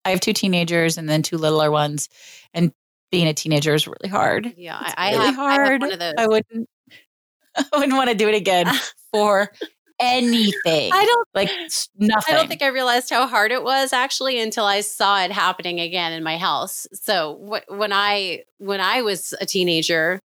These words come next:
Speaker 2: I mean, I know it wasn't fun in many ways, and I'm remembering it more because one of my kids is there. So I get it, you know? Um, so, right. So, so you feel like you're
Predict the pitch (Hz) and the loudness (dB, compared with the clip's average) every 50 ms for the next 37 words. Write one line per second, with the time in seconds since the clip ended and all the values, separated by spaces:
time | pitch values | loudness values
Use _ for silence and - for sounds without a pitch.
0 | _ _ - 196 196 185 175 175 - 156 175 180 190 214 254 240 156 123 180 185 | _ _ -4 -2 0 0 0 0 0 0 0 0 2 2 2 2 2 2 0 0
1 | 180 180 170 156 - - 214 226 214 170 147 147 180 196 - 175 175 185 185 185 | 0 -2 -4 -4 -2 -2 -2 0 0 0 0 -2 -2 -4 -2 -2 -2 0 0 0
2 | 175 175 185 185 196 185 165 170 170 - 185 175 175 - - - 180 180 180 185 | 0 0 0 0 2 2 0 0 0 -2 -2 -2 -2 -4 -4 -4 -4 -2 -2 -2
3 | - - 196 190 180 180 185 185 196 220 214 196 180 156 147 156 156 127 - - | -4 -2 -2 0 0 2 2 2 2 0 0 2 0 2 2 0 0 -2 -2 -2
4 | 190 180 180 175 156 151 160 175 165 - 180 165 160 - 170 170 165 160 160 151 | -2 0 2 2 0 0 -2 -4 -2 -2 -2 -2 -2 -4 -2 -2 -2 -2 -2 -4
5 | 160 - - 175 147 - 160 160 160 - - 123 101 78 95 202 - _ _ _ | -6 -4 -6 -8 -6 -6 -8 -8 -6 -4 -4 -2 -2 -4 -6 -8 -10 _ _ _
6 | - - - 196 175 131 135 165 - 151 147 101 92 82 - - _ _ _ - | -8 -2 0 2 2 2 2 0 0 0 0 0 -2 -4 -6 -12 _ _ _ -20
7 | _ _ 190 175 170 160 147 175 185 _ - - - - - - - - - - | _ _ -2 0 2 0 0 -2 -4 _ -12 -8 -8 -6 -6 -6 -8 -8 -10 -12
8 | - _ _ - 214 208 196 190 175 165 165 160 160 - _ _ _ _ _ _ | -18 _ _ 0 2 2 2 2 2 2 2 0 -2 -6 _ _ _ _ _ _
9 | _ _ _ _ _ _ - - - 294 285 269 269 262 247 240 - - - _ | _ _ _ _ _ _ -6 -4 0 2 2 4 4 2 2 0 -2 -4 -8 _
10 | _ _ _ _ _ _ _ _ _ _ _ _ _ _ _ _ _ _ _ _ | _ _ _ _ _ _ _ _ _ _ _ _ _ _ _ _ _ _ _ _
11 | - 226 254 294 254 139 - - - - 247 226 214 208 196 - - 254 233 220 | -2 0 0 0 0 -2 -4 -4 -2 0 2 2 4 2 2 2 2 2 2 4
12 | 220 214 208 202 190 214 220 - - 254 254 240 226 214 202 - 202 202 196 196 | 4 2 2 0 0 -2 -2 -2 0 0 2 2 2 0 0 0 0 2 2 2
13 | 190 190 | 2 0